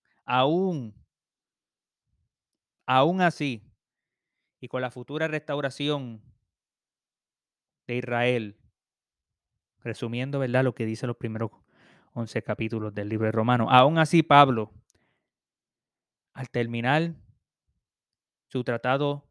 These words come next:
doctrinal para ir a la aplicación de lo que es la vida cristiana, aún así Pablo termina con estas palabras. "Oh profundidad de la riqueza, de la sabiduría y de la ciencia de Dios, cuán insondables son sus juicios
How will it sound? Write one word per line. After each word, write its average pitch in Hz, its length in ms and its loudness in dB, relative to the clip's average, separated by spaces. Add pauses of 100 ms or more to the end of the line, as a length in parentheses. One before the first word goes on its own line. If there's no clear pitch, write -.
(100)
doctrinal 120 600 -6
para 107 240 -10
ir 123 120 -8
a 131 60 -2
la 131 100 -2
aplicación 123 800 -8
de 131 80 -2
lo 123 100 -4
que 123 100 -8
es 123 40 -4
la 123 100 -2
vida 123 200 -2
cristiana, 120 520 -8 (1900)
aún 120 220 -4
así 123 200 -4
Pablo 120 280 -2
termina 117 340 -4
con 110 200 -12
estas 107 220 -8
palabras. - 640 -10 (1400)
"Oh 135 220 6
profundidad 123 600 2
de 120 100 0
la 117 120 0
riqueza, 117 600 -6 (840)
de 117 80 -6
la 107 100 -6
sabiduría 107 580 -6
y 117 40 -4
de 110 120 -6
la 104 100 -10
ciencia 127 480 -4
de 127 120 -2
Dios, 107 400 -10 (880)
cuán 127 200 0
insondables 120 520 -2
son 120 160 -8
sus - 180 -10
juicios 123 640 -6